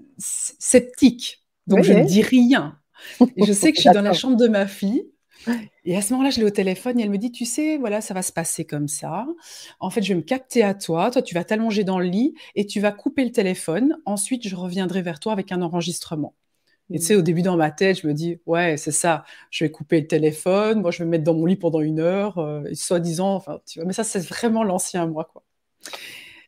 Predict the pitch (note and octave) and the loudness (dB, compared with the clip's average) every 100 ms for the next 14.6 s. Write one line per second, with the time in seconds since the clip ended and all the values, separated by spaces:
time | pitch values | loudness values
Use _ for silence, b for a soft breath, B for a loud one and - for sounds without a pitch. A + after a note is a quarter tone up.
0 | - F#3+ G3 A3 B3+ C#4 A#3 G#3 G3 F#3+ | 4 8 10 10 10 8 6 6 4 4
1 | - A#3+ G#3 F#3+ A#3 - F#3 F3 E3 G3+ | 2 2 2 0 -2 0 2 2 2 0
2 | F#3 F3+ E3+ - B3 - G3+ G3+ D3+ D#3+ | 0 0 -2 -2 -4 -4 -6 -8 -10 -10
3 | - F3+ G#3+ E3+ - - E3 E3 E3 E3+ | -4 -2 -2 -4 -8 -4 -2 -2 -2 -6
4 | E3 D#3 D#3+ D#3+ D#3 D3+ D#3 G#3+ - _ | -6 -6 -4 -2 -2 -2 -4 -8 -12 _
5 | _ - F3+ G3 C4 _ _ _ _ _ | _ -6 -4 -4 -8 _ _ _ _ _
6 | _ _ _ - E3+ E3+ F3 E3+ - E3 | _ _ _ -2 0 2 0 -2 -4 -2
7 | G3 D#3 D3 D3 D#3 D3 D3 D3 C#3 D#3 | 0 0 -2 -6 -6 -4 -6 -8 -10 -10
8 | _ _ _ _ _ _ - B E3+ D#3+ | _ _ _ _ _ _ -20 B -2 0
9 | A#3 A#3+ F3 G#3 A3+ E3 F3+ B3 - - | 2 4 4 4 4 2 -2 -4 -10 -20
10 | _ _ _ _ _ _ _ - D3+ G3 | _ _ _ _ _ _ _ -8 0 2
11 | G3 F#3 F#3 G3 B3+ F#3+ F#3+ F#3+ F3 F#3+ | 2 2 2 2 2 0 -2 -2 -2 0
12 | B3 A#3+ - G3 F3+ G3+ - F#3+ A3+ A#3 | -2 -4 -2 0 0 -4 -4 0 0 0
13 | F3 E3+ - - B3+ A#3+ G3 A#3 G3+ G3 | -4 -4 -6 -4 2 2 0 -4 -4 -4
14 | G3+ F#3+ - E3 D3+ | -4 -6 -4 -6 -6